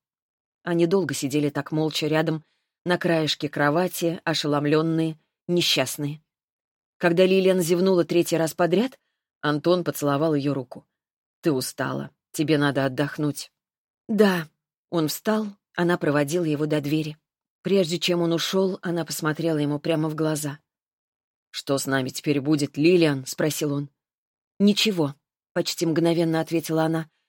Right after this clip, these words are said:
"Я не могу больше с тобой видеться, особенно пока Фредди борется за жизнь. Это разобьет ему сердце. Я уверена, что это отобьет у него всякое желание жить".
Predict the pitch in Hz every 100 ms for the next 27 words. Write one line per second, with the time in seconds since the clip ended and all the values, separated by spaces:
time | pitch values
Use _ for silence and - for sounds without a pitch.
0 | _ _ _ - 185 196 208 175 147 139
1 | 127 147 - 147 170 143 139 143 - 170
2 | _ _ _ - - - 160 180 196 147
3 | 147 - 139 143 180 151 143 151 160 151
4 | 143 143 160 - _ _ _ - 202 185
5 | 165 160 156 170 170 160 151 147 - -
6 | - _ _ - 165 170 165 185 170 151
7 | - 151 - 156 156 143 151 143 165 -
8 | 139 131 135 - 147 - 135 139 143 135
9 | 143 135 147 -